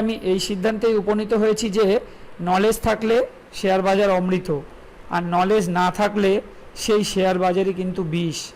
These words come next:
তাই বাজারে বিনিয়োগ করবার পূর্বে অবশ্যই নিজের উপরে আগে বিনিয়োগ করুন, নিজেকে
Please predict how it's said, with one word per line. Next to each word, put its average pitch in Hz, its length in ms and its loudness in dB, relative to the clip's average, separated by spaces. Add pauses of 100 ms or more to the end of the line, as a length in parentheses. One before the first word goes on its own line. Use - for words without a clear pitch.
(360)
তাই 190 140 0 (100)
বাজারে 202 280 2 (100)
বিনিয়োগ 208 260 0 (100)
করবার 208 340 2
পূর্বে 214 280 2 (560)
অবশ্যই 214 520 2 (500)
নিজের 202 360 2
উপরে 214 200 0 (100)
আগে 208 200 2
বিনিয়োগ 202 280 0 (100)
করুন, 208 220 2 (140)
নিজেকে 208 340 0